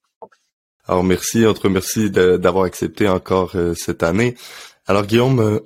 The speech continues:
<clears throat> moi, un peu en préparant cette causerie, là, je, je réfléchissais à une, euh, une citation de, de l'Imitation de Jésus-Christ qui dit, euh,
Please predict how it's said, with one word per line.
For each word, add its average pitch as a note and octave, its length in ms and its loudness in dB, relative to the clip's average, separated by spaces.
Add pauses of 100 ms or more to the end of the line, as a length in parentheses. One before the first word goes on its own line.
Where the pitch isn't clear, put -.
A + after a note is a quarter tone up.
(120)
<clears throat> - 1000 -4
moi, G#2 180 2
un G#2+ 60 0
peu A#2 120 2
en G#2+ 80 4
préparant G2+ 360 0
cette - 200 -4
causerie, G#2 460 -2
là, A2+ 140 2
je, F2+ 500 -2 (540)
je F#2 100 -16
réfléchissais G2+ 760 -2
à G#2+ 80 2
une, F2+ 360 -2
euh, E2 200 -4 (1120)
une F#2 280 -2
citation F#2+ 720 -2
de, E2+ 300 -2
de F2+ 160 -2
l'Imitation F2+ 500 0
de G#2 60 -2
Jésus-Christ G2 680 -6 (760)
qui F#2+ 200 -10
dit, G#2+ 420 0
euh, F2 300 2